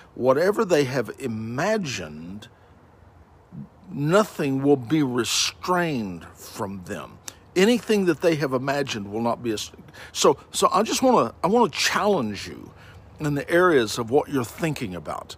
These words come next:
Are you sitting around worrying all day long? Well, you don't need that imagination, because you know what? I believe you help bring that terrible thing to pass. I think you open the door to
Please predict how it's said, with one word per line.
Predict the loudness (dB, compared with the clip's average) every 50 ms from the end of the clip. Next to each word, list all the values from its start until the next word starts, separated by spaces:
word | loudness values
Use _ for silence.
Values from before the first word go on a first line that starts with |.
| -20 -20 -20 -20 -20 -20 -10 -2 0
Are | 2 2
you | 2 0
sitting | 2 2 2 2 2 4
around | 4 4 4 4 4 4
worrying | 6 6 6 6 6 4 2 2
all | 4 4 4 4 4
day | 4 4 4
long? | 4 4 2 2 0 0 -4 -10 -14 -12 -4
Well, | 2 4 4 4 2 0 -4 -20 -20 -18 -14 -8
you | -2 2 4
don't | 4 4 4 2 0 -2
need | 0 0 0 0 -2 0
that | 2 4 4 4
imagination, | 2 -2 -4 -4 -6 -8 -10 -10 -12 -10 -10 -10 -10 -10 -12 -18 -20 -20 _ _ -20 -20 -20 -20 -20 -18 -12
because | -10 -8 -4 -4 -4 -2 0
you | 0
know | 2 4
what? | 6 6 6 6 4 2 -12 _ _ _ -20 _ _ _ _ -20 _ _ _ _ _ -20 -20 -18 -8 -2 0
I | 0
believe | 2 2 2 2 2 2 0
you | -2 -2
help | 2 0 0 0
bring | 0 -2 -2 0 0 2 2
that | 2 2 0 -2 -16 -20 -20 -20 -20 -20 -20 -20 _ -20 _ -20 -12 -4
terrible | 2 4 6 6 4 2 0
thing | -4 -4 -2 -2 -2 -2
to | -4 -6
pass. | -4 -4 -4 -4 -6 -8 -10 -10 -10 -10 -10 -12 -20 -20 -20 -20 -8 -2
I | -2 -2
think | -2 -2 -6 -4 -2 -2
you | -2 0 2
open | 2 2 2 0 -2 -2
the | -2 -2
door | 2 2 4 4 4 2 0 -2 -8 -12 -18 -20 -20 -20 -20 -18 _
to | -8 -4 -2 -2 -2 -2 -4 -6 -8